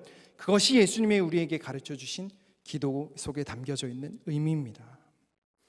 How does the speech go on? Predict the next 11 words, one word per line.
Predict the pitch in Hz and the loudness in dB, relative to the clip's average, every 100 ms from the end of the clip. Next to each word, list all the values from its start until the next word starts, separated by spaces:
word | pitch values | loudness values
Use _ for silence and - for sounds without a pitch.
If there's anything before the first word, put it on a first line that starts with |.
| _ _ _ _ _ - | _ _ _ _ _ 6
여러분의 | 196 233 233 | 6 8 4
삶 | 254 247 | 4 4
가운데 | 247 233 | 4 4
이렇게 | 196 214 220 214 160 147 | 4 2 2 0 0 -4
질문해 | - 196 196 202 185 151 131 98 - | -4 -2 0 0 0 0 -4 -10 -14
보았으면 | - 156 - 156 135 | -6 -4 -4 -8 -8
좋겠습니다. | - 147 - 104 - _ _ _ _ _ _ _ _ _ _ _ - | -8 -10 -10 -14 -18 _ _ _ _ _ _ _ _ _ _ _ -10
"나는 | 156 160 | -8 -8
정말로 | 151 165 165 156 196 233 - - _ _ - | -6 -4 -2 -2 -4 -6 -18 -20 _ _ -10
하나님의 | - 214 208 202 196 190 165 147 _ _ _ _ | 0 2 2 2 2 0 -4 -12 _ _ _ _
나라를 | 139 127 143 156 156 196 | -12 -8 -4 -2 -2 -4